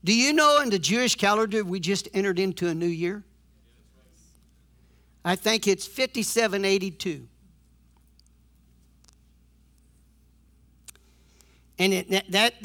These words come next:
that, that, it, we just entered it, okay? Now, the first thing they do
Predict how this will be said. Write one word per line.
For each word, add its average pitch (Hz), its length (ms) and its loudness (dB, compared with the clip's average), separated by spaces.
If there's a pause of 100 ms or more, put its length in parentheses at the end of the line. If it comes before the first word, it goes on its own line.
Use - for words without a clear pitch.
(240)
that, 226 320 2 (240)
that, 262 280 2 (680)
it, 196 500 -2 (1000)
we 190 140 0
just 240 300 2
entered 208 280 4
it, 135 140 -10 (500)
okay? 190 340 0 (840)
Now, 214 340 4 (680)
the 190 100 0
first 349 540 2
thing 359 340 4
they 339 220 6
do 277 580 2